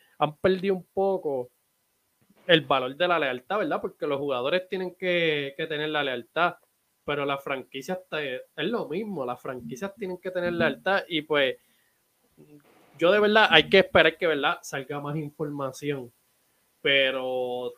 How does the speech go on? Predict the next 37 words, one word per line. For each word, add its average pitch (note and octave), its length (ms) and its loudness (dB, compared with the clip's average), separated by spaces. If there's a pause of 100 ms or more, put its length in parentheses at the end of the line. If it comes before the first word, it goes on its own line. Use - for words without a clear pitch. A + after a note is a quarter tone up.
tú B2+ 80 -12
cambias D#3 300 -6
a D#3 40 0
Jaylen D3 340 0
Brown C3+ 240 -2
así C3+ 220 -6
de C#3 140 0
la B2+ 120 -4
nada, B2 520 -4 (600)
eh, A#2+ 680 2 (340)
sin, B2+ 1300 -6
o - 300 -20
sea, C3 320 4 (400)
sin F3+ 240 -2
tener D#3+ 280 6
ninguna F#3+ 420 4
inquietud F#3+ 520 4
de G3 120 0
que E3+ 100 -2
a D3 60 2
lo C#3+ 120 2
mejor, C#3+ 260 2
porque E3 260 2
si, C#3 420 -6
yo D#3 260 4
entiendo, C#3 580 2 (280)
son D3+ 220 4
negocios, D3 460 8
pero C3 180 0
si B2 360 -4
a A#2+ 140 0
mí D3 140 0
Jaylen F3+ 320 0
Brown D#3+ 200 -2
me E3 100 0
dice, C#3+ 240 -2
"Papá, C#3 380 -6